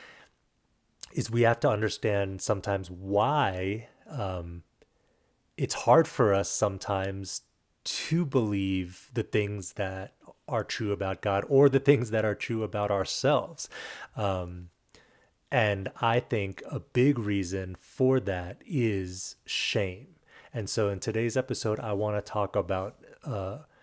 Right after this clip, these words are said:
you know, again, in our series on discipleship, um, I wanna talk about, uh, the importance of skillfully navigating shame. Okay. And,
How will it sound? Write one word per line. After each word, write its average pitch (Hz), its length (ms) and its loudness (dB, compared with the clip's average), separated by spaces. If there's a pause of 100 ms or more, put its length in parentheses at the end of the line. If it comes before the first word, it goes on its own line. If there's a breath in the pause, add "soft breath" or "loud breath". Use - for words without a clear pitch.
(300 soft breath)
you 143 120 -6
know, 104 180 -2
again, 107 260 4
in 95 100 -2
our 95 260 0
series 113 540 0
on 101 280 -2
discipleship, 101 880 -2 (420 loud breath)
um, 98 240 -8
I 117 80 0
wanna 113 240 2
talk 104 320 -2
about, 92 480 -4 (280)
uh, 117 200 -8
the 101 140 -4
importance 98 500 -4
of 92 120 -4
skillfully 127 1000 0
navigating 98 840 -4
shame. 95 640 -6 (720 loud breath)
Okay. 98 400 0
And, 95 500 -2